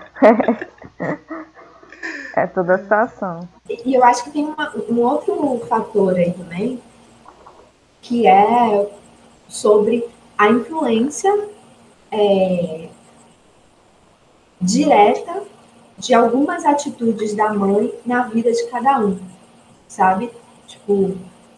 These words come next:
Speaker 2: quando, é, chega, né, a, a, a, a mulher que aparentemente é a padri-, a, a madrinhada, né, da,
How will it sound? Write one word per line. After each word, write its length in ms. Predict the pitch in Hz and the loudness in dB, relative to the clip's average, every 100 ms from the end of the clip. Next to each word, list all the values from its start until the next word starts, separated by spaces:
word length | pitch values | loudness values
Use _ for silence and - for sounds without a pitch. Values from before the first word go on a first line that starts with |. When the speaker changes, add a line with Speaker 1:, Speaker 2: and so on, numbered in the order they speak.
| _ _ _ _ _ _ _ | _ _ _ _ _ _ _
Speaker 2:
quando, 840 | 254 254 320 302 233 226 208 - - - - _ _ _ _ _ _ _ _ | 2 2 2 -2 -2 2 2 2 -6 -20 -20 _ _ _ _ _ _ _ _
é, 440 | 214 202 185 175 175 | 2 2 4 0 -2
chega, 500 | - - 202 185 180 | -8 2 4 4 2
né, 320 | 180 208 339 - | 2 2 0 -2
a, 60 | 175 185 | -2 0
a, 420 | 180 170 165 170 - - _ _ _ _ _ _ _ _ _ _ - | 0 0 -2 -8 -14 -20 _ _ _ _ _ _ _ _ _ _ -2
a, 240 | 175 190 | -2 2
a 20 | 190 | 2
mulher 380 | 190 175 170 - | 2 4 2 -2
que 140 | 180 | -6
aparentemente 1040 | - 180 185 180 - 180 170 175 - 175 151 | -4 -2 0 0 0 0 0 -4 -6 -8 -8
é 100 | - | 0
a 60 | 165 | 0
padri-, 360 | - 170 170 - | 2 -2 -4 -8
a, 260 | 165 156 170 | -8 -8 -8
a 20 | |
madrinhada, 600 | 165 170 165 151 151 156 | -6 -6 -4 -4 -2 -4
né, 240 | 151 277 214 | -4 -4 -2
da, 300 | - 151 | -2 -4